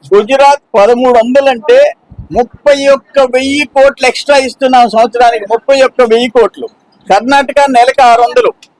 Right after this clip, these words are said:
సంవత్సరానికి మూడు వేల ఏడు వందల ఎనభై. బీహార్ నెలకి నాలుగు వందలు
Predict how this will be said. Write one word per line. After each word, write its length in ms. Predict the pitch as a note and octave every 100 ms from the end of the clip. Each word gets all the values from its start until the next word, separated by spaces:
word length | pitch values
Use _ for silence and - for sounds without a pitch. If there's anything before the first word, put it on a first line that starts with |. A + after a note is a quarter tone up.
| -
సంవత్సరానికి 500 | G3+ B3+ C4 C4 B3+ G#3
మూడు 140 | A#3 A#3+
వేల 360 | A#3+ A#3+ A#3 A#3 G#3+
ఏడు 100 | A3+
వందల 220 | A#3 A3+ A3
ఎనభై. 560 | A3 G#3+ G#3 A3+ G#3+ - _ _ _ _ _ _ _ _ _ -
బీహార్ 520 | A3+ A#3+ C4 C#4 C#4+ - _ -
నెలకి 400 | F3 A#3+ B3+ C4
నాలుగు 320 | A#3+ A#3+ A#3
వందలు 380 | A#3+ A#4 A4+